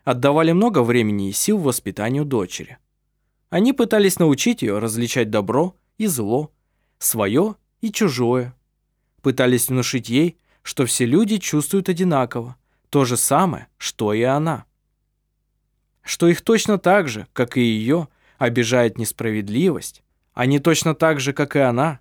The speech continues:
страдают, если им причиняют боль. Родители постоянно внушали Ингрид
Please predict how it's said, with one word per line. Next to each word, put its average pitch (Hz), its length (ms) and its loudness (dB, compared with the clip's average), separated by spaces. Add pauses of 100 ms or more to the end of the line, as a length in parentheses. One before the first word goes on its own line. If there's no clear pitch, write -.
(140)
страдают, 131 800 0 (300)
если 117 400 -2
им 175 300 0
причиняют 127 720 -4
боль. 107 380 -6 (1700)
Родители 220 520 2
постоянно 180 460 2
внушали 135 460 0
Ингрид 147 600 -2